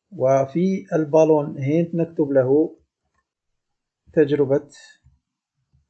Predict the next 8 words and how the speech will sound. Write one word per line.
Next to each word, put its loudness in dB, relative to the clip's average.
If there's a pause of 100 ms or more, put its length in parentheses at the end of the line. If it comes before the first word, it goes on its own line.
(1500)
مكون -2 (2000)
تراي -4 (1500)
آيكون. -4 (3000)
البالون 4
تايم 4
اوت 2
هو 2
هنا 0